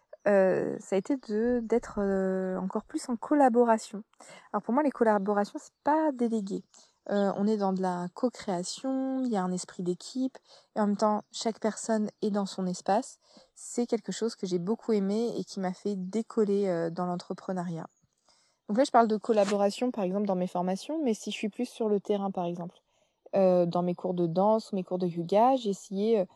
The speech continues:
euh, d'acter des partenariats avec des structures, des associations notamment, euh, ou des communautés de communes avec qui, euh, bah, j'ai des contrats, euh, et où ça peut se renouveler, euh, d'une année sur l'autre.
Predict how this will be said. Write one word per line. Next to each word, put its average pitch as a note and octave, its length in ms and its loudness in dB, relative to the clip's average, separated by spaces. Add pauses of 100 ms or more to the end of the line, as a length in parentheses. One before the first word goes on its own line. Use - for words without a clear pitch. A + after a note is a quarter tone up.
(360)
euh, F#3 100 4
d'acter F#3+ 560 4
des G#3 140 4
partenariats F#3+ 580 -2
avec G#3 200 -2
des F3 80 -4
structures, F#3+ 640 -4
des F3 180 0
associations F3+ 680 -4
notamment, G3 440 -4 (560)
euh, F3+ 520 0 (220)
ou G#3 100 2
des G#3 100 2
communautés G3+ 500 0
de - 60 -12
communes G3 400 -2
avec F#3 240 2
qui, A3+ 320 -4
euh, F3 220 0 (800)
bah, G3 120 0
j'ai G3 120 2
des F#3 100 0
contrats, - 420 -4 (460)
euh, F3+ 320 -2 (460)
et G3 160 4
où A#3 60 0
ça G#3+ 160 4
peut G#3 120 -2
se - 100 -10
renouveler, G3 680 0
euh, E3+ 100 2
d'une F3+ 260 -4
année F#3 180 0
sur E3+ 240 -6
l'autre. - 320 -10